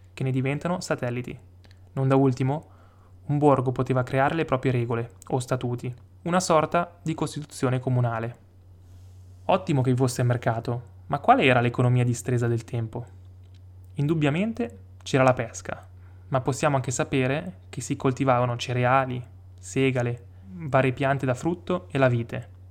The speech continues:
I boschi fornivano legna e i prati servivano per il pascolo. Spesso vi era un avanzo di coltivazione, il quale veniva venduto a Pallanza ed Intra. C'erano anche due miniere di granito,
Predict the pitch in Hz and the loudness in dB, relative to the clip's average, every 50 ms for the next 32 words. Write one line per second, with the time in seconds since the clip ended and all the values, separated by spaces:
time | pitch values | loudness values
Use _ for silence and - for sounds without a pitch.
0 | - - - 139 131 160 196 202 - - - 196 214 - - - - - 143 139 | -20 -14 -12 -6 -2 0 0 0 -2 -6 -8 -10 -10 -10 -16 -12 -6 -4 -2 0
1 | 147 147 139 135 131 127 123 120 117 117 117 117 117 117 - - - - - - | 0 0 2 2 2 2 2 2 0 -2 -2 -4 -6 -6 -10 -14 -20 -20 -20 -20
2 | - - - - - - - 123 123 135 135 143 151 - 175 180 190 - - - | -20 -20 -20 -20 -12 -6 -4 -4 -2 0 -2 -2 -2 -4 -6 -6 -6 -8 -12 -18
3 | - - - - - - - - - 135 131 135 143 147 151 147 143 - 139 135 | -20 -20 -20 -20 -20 -18 -12 -4 -2 -2 0 0 0 0 -2 -2 -2 -2 -2 -2
4 | 139 135 - 127 123 - - - - - - - - - - - - - - - | 0 0 0 0 0 -2 -8 -10 -10 -10 -12 -14 -16 -18 -20 -20 -20 -20 -20 -20
5 | - - - - - - - 160 175 175 - - - 220 233 - - - - - | -20 -20 -20 -20 -20 -6 0 0 0 0 0 -4 -6 -6 -6 -8 -14 -18 -12 -8
6 | 160 135 139 139 135 135 131 127 135 143 147 - 156 143 135 135 - 135 131 - | -2 0 0 2 4 4 4 4 4 2 2 0 -2 -2 -2 0 0 0 0 2
7 | 131 127 123 - - - 131 - - - - - - - - - 143 131 - - | 0 0 -2 -2 -6 -8 -8 -8 -8 -10 -12 -14 -16 -18 -10 -8 -8 -6 0 2
8 | 143 123 117 117 120 131 143 - - - - - - 131 135 135 135 135 127 135 | 4 4 4 2 -4 -6 -8 -10 -16 -20 -16 -8 -4 -2 0 0 0 2 2 2
9 | 135 135 131 127 127 120 - - 123 123 139 156 165 160 - 175 170 165 - - | 2 2 0 0 0 -2 0 0 2 2 2 2 2 2 0 0 0 0 -2 -2
10 | 135 127 123 120 113 110 123 110 107 - - - - - - - - - - - | 0 0 0 0 0 -2 -6 -8 -8 -10 -14 -20 -20 -20 -20 -20 -20 -18 -8 -2
11 | - 147 139 135 135 135 127 139 135 160 185 190 160 131 131 147 156 160 139 127 | 0 0 2 2 2 2 0 0 2 2 4 4 2 2 2 2 0 2 2 2
12 | 123 123 113 120 123 117 - 117 110 107 - | 2 2 2 2 2 2 0 -4 -6 -8 -10